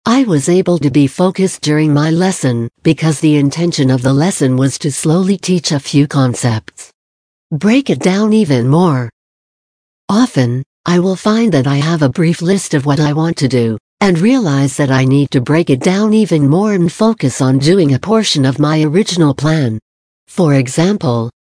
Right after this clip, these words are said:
when preparing students for the S A T test, in the past, I might have tried to do a mini lesson with five or ten different grammar questions.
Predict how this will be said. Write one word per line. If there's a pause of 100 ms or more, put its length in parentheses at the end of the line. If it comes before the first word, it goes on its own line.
when
preparing
students
for
the
S
A
T
test, (220)
in
the
past, (220)
I
might
have
tried
to
do
a
mini
lesson
with
five
or
ten
different
grammar
questions.